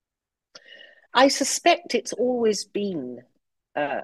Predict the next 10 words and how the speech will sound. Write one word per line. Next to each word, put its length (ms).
like 480
this. 480
But 160
what 260
I, 300
what 400
I 160
don't 420
like 360
is, 560